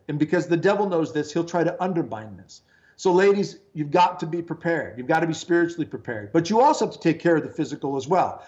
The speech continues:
because you need to be a physical, uh,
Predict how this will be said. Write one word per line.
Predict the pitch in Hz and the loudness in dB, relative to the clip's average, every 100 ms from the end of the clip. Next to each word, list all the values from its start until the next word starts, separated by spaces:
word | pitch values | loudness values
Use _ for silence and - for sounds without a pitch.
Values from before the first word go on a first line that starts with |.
| - - | -10 -2
because | 147 165 | 2 2
you | 175 | 2
need | 185 196 | -2 -2
to | 175 | 0
be | 185 | 2
a | 151 | 2
physical, | - 190 170 175 185 175 170 - - _ _ _ 156 | 2 0 0 0 2 2 0 -6 -20 _ _ _ -6
uh, | 151 147 151 | -2 0 -2